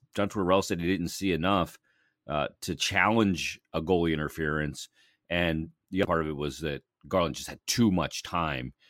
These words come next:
as there was a little bit of a blown coverage in the D zone, but they battled back in the game. So it's a fine start for the Flyers,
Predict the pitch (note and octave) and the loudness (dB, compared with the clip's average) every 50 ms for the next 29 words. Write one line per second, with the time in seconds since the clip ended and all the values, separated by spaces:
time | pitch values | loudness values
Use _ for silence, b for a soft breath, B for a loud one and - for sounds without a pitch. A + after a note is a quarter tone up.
0 | b b b b b - - C#2+ C#2+ C#2+ D#2+ D#2+ C#2 D2 D#2+ E2+ D#2+ D#2 D2 C#2 | b b b b b -8 -6 -4 -4 -4 -4 -6 -4 -2 0 0 2 0 0 -2
1 | C#2+ C#2+ C#2 D#2+ D#2 D2+ C#2+ - F2+ E2+ D#2+ D#2 C2+ D2 C#2+ C2+ C2 C2 F2+ G#2+ | -4 -4 -2 -2 -2 -2 -2 -2 0 0 0 -2 -2 -4 -4 -4 -4 -2 0 0
2 | F#2+ D#2 D#2+ C#2+ C2+ C2+ - F#2 - G2+ D#2 C#2+ D#2+ D#2+ E2 F2 F2 D#2+ G2+ F2 | 0 0 0 -2 -2 -4 -4 -2 0 0 0 2 2 0 0 0 0 0 0 0
3 | F#2 - - F#2 F2 E2 D2+ E2 G2 G2+ F#2 C#2+ B1+ - - - F#2 D#2+ D#2 D2 | 0 0 -2 -2 -2 -2 -2 0 0 0 0 0 -2 -6 -2 0 2 2 2 0
4 | - B B B B B B B _ - G#2+ G2+ - - - - G2 G2 - - | -2 B B B B B B B _ 2 2 2 2 0 -4 -2 -2 0 4 6
5 | A#2+ A2+ A#2+ B2 B2 A2 - - - A2 F#2+ F2+ - - - E2 C#2+ C#2 - - | 8 10 10 10 8 6 4 4 6 6 6 6 4 -2 -10 -8 -8 -8 -8 -8
6 | C2 B1 B1 A#1+ A#1+ - - | -8 -8 -8 -10 -12 -14 -18